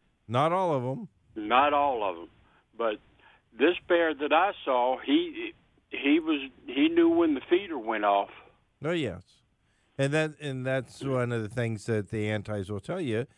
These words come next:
Speaker 1: If you don't feed, you won't have a bear come in there. And so, you know, they do have
Speaker 2: Exactly.
Speaker 1: a, they do
Speaker 2: You know,
Speaker 1: have a
Speaker 2: but I
Speaker 1: point
Speaker 2: had,
Speaker 1: there.
Speaker 2: like I told you, I had, uh, when I called in, when I was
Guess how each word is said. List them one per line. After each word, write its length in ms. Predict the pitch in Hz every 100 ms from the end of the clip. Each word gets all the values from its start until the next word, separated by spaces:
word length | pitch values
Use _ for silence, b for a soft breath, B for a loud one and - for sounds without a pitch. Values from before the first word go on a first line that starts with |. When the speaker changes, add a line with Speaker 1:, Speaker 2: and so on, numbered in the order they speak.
| _ _ _ _ -
Speaker 1:
If 100 | 117
you 140 | 127
don't 260 | 143 147 117
feed, 540 | - 190 170 143 147 - -
you 180 | 131
won't 260 | 143 151 127
have 220 | 175 247
a 80 | 220
bear 400 | 120 110 104 104 - _ _ _ _
come 260 | - 117 110
in 100 | 104
there. 400 | 98 90 87 - _ _ _
And 200 | 110 101
so, 440 | - 113 104 101 95 _ _ _ _ _ _ -
you 140 | 117 117
know, 320 | 101 117 143 -
they 200 | 127 131
do 180 | 135 139
have 180 | 139 139
Speaker 2:
Exactly. 420 | 139 135 135 135
Speaker 1:
a, 20 |
they 140 | 131 131
do 100 | 139
Speaker 2:
You 60 | 131
know, 60 |
Speaker 1:
have 160 | 151 151
a 40 | 147
Speaker 2:
but 100 | 120
I 240 | 147 151
Speaker 1:
point 40 | 156 190
Speaker 2:
had, 100 | 196
Speaker 1:
there. 300 | 113 113 - _ _ _ _ -
Speaker 2:
like 320 | 113 147 151
I 120 | 156 135
told 360 | 160 170 151
you, 160 | 123 104
I 320 | 117 139 139
had, 320 | 135 139 120
uh, 180 | 123 113 107 113
when 160 | 120 117
I 120 | 113
called 460 | - 131 135 123 120
in, 280 | 147 143 110
when 140 | 110
I 80 | 120
was 120 | 104